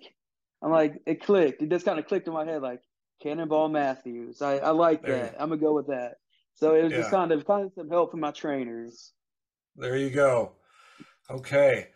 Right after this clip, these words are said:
Speaker 2: And let's, let's talk about your tag team, the Fraternity.
Speaker 1: Mm-hmm.
Speaker 2: Uh, how did you guys get together?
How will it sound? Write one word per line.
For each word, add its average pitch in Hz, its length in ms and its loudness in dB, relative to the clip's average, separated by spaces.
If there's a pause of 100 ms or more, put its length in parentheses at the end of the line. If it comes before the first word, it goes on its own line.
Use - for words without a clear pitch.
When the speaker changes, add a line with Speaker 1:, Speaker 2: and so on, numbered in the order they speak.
(440)
Speaker 2:
And 180 540 6 (840)
let's, - 360 -8
let's 247 180 -2
talk 254 220 4
about 220 340 2
your 175 120 -4
tag 202 380 2
team, 156 540 -4 (500)
the 143 100 -4
Fraternity. 147 840 0 (760)
Speaker 1:
Mm-hmm. 156 400 4
Speaker 2:
Uh, 143 460 4 (360)
how 277 280 0
did 196 200 -6
you 247 80 -8
guys 185 840 2 (1300)
get 208 160 -4
together? 170 720 2